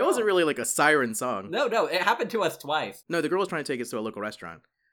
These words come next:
Speaker 1: 'Cause we said that we were gonna go to this one place that, like, I think Anthony Bourdain mentioned or something.
Speaker 2: Yeah, yeah,
Speaker 1: I don't know.
Speaker 2: yeah,
Speaker 1: It was,
Speaker 2: yeah.
Speaker 1: like, a Spanish place. Like, it wasn't, like, local food. But to be honest,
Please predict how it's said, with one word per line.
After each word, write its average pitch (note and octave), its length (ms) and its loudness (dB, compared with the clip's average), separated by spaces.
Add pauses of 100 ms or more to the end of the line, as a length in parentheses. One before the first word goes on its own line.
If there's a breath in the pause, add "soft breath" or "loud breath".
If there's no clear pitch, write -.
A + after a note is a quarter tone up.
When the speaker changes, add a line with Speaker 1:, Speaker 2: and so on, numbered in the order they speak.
Speaker 1:
'Cause C#3+ 140 -2
we E3+ 80 4
said F3+ 180 0
that D#3+ 80 2
we D#3 80 0
were C#3+ 40 0
gonna D3 120 -2
go C3+ 100 -2
to C3 80 -2
this B2 200 -8
one C3 160 -4
place B2+ 220 -4
that, A#2 120 -6
like, A2 140 -6
I - 20 -6
think G#3 260 -6
Anthony B2+ 300 -8
Bourdain A2 380 -4
mentioned E3+ 400 -8
or D#3+ 60 -4
something. E3 320 -6
Speaker 2:
Yeah, F#2+ 300 -8
yeah, G2+ 120 -14
Speaker 1:
I D#3 80 -2
don't D3 100 0
know. G#2 120 -2
Speaker 2:
yeah, - 80 -8
Speaker 1:
It C#3 40 -4
was, F3 80 2
Speaker 2:
yeah. A3+ 40 2
Speaker 1:
like, A3+ 80 0
a F3 40 0
Spanish B2 420 -4
place. G#2+ 240 -8
Like, A2+ 100 -6
it A#2+ 80 -2
wasn't, C#3 240 -4
like, A2 120 -6
local G#2+ 240 -6
food. G2 260 -10
But G#2 180 -10
to C3 60 -12
be B2+ 140 -4
honest, B2 280 -4